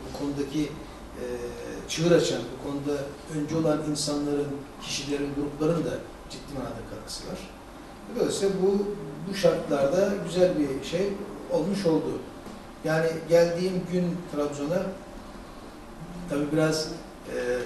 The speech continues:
Trabzonlu olmam hasebiyle, e, çok severek, isteyerek gelmiştim. Ve her gün de gideceğim hesaba katıyordum, bunu söyleyeyim. Yani çünkü bizde bir nöbettir sonuçta. E,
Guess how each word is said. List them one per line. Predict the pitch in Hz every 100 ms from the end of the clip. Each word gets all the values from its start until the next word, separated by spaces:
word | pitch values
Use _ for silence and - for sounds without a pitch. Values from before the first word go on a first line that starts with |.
| -
Trabzonlu | 139 143 143 147 151
olmam | 147 143 156 156 -
hasebiyle, | 135 139 151 131
e, | 123 - - - - - - - - - - - - - -
çok | 156 -
severek, | 151 156 143 - - - -
isteyerek | - 139 135 - -
gelmiştim. | - - - 190 196 - - - - - - - - - 165
Ve | 160 165 -
her | 185 208
gün | 170 165 214
de | 196
gideceğim | 180 185
hesaba | 180 - 170 165
katıyordum, | 147 147 127 -
bunu | 156
söyleyeyim. | - 131 113 117
Yani | 127 123
çünkü | 156 151 156
bizde | 151 180 180
bir | 180
nöbettir | 185 165 - -
sonuçta. | - - -
E, | -